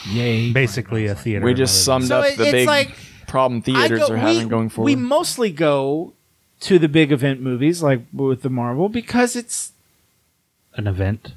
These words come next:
Speaker 1: it's an event because of what we just talked about. Eighteen movies over a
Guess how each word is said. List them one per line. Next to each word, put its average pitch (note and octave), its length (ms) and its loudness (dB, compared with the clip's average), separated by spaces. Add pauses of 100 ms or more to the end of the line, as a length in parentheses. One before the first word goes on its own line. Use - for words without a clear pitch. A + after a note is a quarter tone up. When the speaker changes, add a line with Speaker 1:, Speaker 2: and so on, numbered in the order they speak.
(100)
Speaker 1:
it's A3 200 2
an A#3 80 2
event A#3+ 400 2
because C4 480 2
of G#3 120 -2
what G#3 180 4
we G#3+ 80 -2
just F#3+ 200 0
talked E4+ 300 2
about. A#2 300 -4 (680)
Eighteen G#3 580 0
movies B2 720 -4 (400)
over A#2 320 -4
a F2+ 80 -8